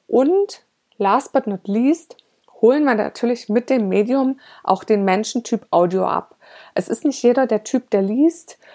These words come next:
und der generell so, ja, Worte konsumiert, sondern es gibt ganz, ganz viele, die einfach super gerne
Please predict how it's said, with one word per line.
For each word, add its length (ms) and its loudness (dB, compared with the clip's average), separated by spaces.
und 240 0
der 100 2
generell 460 2
so, 360 -2
ja, 240 0
Worte 680 2
konsumiert, 680 -2
sondern 300 0
es 160 -8
gibt 180 -2
ganz, 300 0
ganz 260 0
viele, 300 2
die 180 0
einfach 380 -4
super 300 -2
gerne 500 0